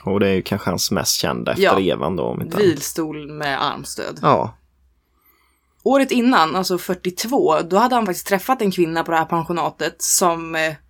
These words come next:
Speaker 2: heter Karin
Speaker 1: Mm.
Speaker 2: Svärd. Hon
Speaker 1: Mm.
Speaker 2: var från Göteborg. Hon skulle bo där på pensionatet i några veckor. Hon
Speaker 1: Ja.
Speaker 2: var på genomresa.
Speaker 1: Mm.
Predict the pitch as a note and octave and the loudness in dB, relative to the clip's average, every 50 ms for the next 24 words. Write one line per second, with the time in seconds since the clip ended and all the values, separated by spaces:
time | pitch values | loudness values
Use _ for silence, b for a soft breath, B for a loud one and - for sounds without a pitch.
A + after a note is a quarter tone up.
0 | _ _ - - - D#3+ - - D#3 D3 C3 - F3 F#3+ _ _ _ - A#2+ A#2 | _ _ -10 -8 -6 -6 -4 -4 -4 -4 -4 -6 -10 -12 _ _ _ 2 4 6
1 | A#2 B2 D#3+ F3 - - - - - D3 C#3+ D#3+ F#3 - - _ _ _ - A#2 | 6 6 4 2 -2 -4 -6 -4 -2 -2 -2 -2 -4 -8 -14 _ _ _ 0 2
2 | A2+ A2+ B2+ E3 E3 - F3 E3+ E3 D#3+ F3 D#3 D3+ D3+ F3 G#3 G3 F#3+ F3 E3+ | 4 4 4 2 0 -2 -2 -6 -6 -6 -6 -4 -2 -2 -2 0 -2 -2 -4 -6
3 | - - F#3 F3+ F3 F3+ F3+ F3 F3 E3+ D#3+ D#3 D#3+ D#3+ B B B B B B | -4 -2 -2 0 2 2 2 2 2 2 2 2 0 -2 B B B B B B
4 | B - - - E3+ D#3 - F3+ F3 E3 D#3+ D#3+ E3+ D#3 D3 E3+ E3 E3 D#3+ E3 | B -10 0 0 0 0 0 -2 -2 -2 -2 -2 -4 -6 -6 -4 -4 -2 -2 -2
5 | E3+ - - - D#3 D#3 A3+ - - F#3+ - A#2 B2 D3+ G3+ G3+ F3+ F3 F3 - | -4 -6 -6 -4 -4 -4 -4 -4 -4 0 4 6 6 4 4 2 -2 -4 -4 -6
6 | _ _ _ _ b b b b b - F3+ A#3+ A#3+ G#3 F#3 F3+ F3 F3+ F3+ F3+ | _ _ _ _ b b b b b -4 0 2 2 4 4 2 2 2 2 2
7 | F3 F3 - - G#3+ C#4 D4+ - F#3 C3 B2 B2 D3+ F#3+ | 2 0 0 2 2 2 2 2 2 4 6 6 6 4